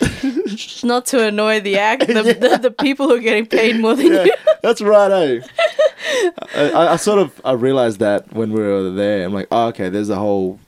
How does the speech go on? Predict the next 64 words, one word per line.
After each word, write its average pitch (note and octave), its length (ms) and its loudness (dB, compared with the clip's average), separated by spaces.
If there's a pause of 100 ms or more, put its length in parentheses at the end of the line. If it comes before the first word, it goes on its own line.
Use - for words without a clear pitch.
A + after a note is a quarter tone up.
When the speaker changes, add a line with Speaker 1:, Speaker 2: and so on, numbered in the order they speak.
(100)
Speaker 1:
system G2 420 -6
here." F2 300 -8 (100)
You F#2+ 80 -6
know, - 140 -2
Speaker 2:
Oh, G3 60 0
Speaker 1:
like, F#3 120 -4
Speaker 2:
yeah, D#3+ 140 -6
it's - 200 -12
Speaker 1:
they G#2+ 100 0
Speaker 2:
a C3 40 0
Speaker 1:
need C#3+ 100 0
to C3+ 60 0
stay, A#2+ 240 0
Speaker 2:
hierarchy. G2+ 220 -2
Speaker 1:
yeah, C#3+ 240 2
they C3+ 100 0
need F#3 120 2
to F3 60 2
stay D#3 180 0
in C#3+ 80 -2
their C3+ 80 -2
mindset A#2 560 0 (160)
of G#2+ 120 -6
the, G2+ 120 -2
the G#2 140 -8
mi-, G#2+ 200 -4 (160)
right A2 260 -4
mind G2+ 320 -4
frame G2+ 440 -4 (420)
to A2 160 -8
deliver G#2 320 -4
what G2 160 -2
they F#2 160 -2
have G#2 200 -6
to F2+ 240 -8 (140)
do G2 300 -4
because F#2 240 -10
they're F#2 80 -4
getting E2 160 -8
paid F2 320 -8
squillions. F#2+ 540 -4
Speaker 2:
Oh, - 20 -4
yeah, F3 340 -6 (220)
yeah. G#2 100 -6
Speaker 1:
And A2 160 -2
we're D#3+ 160 2
just D3+ 200 -4
there B2+ 200 2
to A#2 100 -14
fill A#2 200 -4
in A2+ 100 -2
the G#2+ 60 -4
background F#2+ 580 -4
and F2+ 160 -4
do G2 140 -2
what E2 120 -2
we're A#2 120 -2
supposed F2 260 -8
to F#2 60 -2
because, G2+ 420 -4
Speaker 2:
Yeah. - 60 -18 (260)
Speaker 1:
you F#2 100 -6
know, - 140 -4
like, F2 300 -6